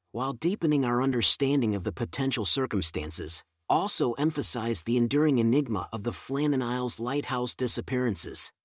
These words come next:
Despite all the progress in investigative techniques and the leaps and bounds in scientific understanding,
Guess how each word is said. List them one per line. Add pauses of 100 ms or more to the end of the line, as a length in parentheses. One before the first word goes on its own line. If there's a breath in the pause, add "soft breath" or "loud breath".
(800)
Despite
all
the
progress
in
investigative
techniques
and
the
leaps
and
bounds
in
scientific
understanding,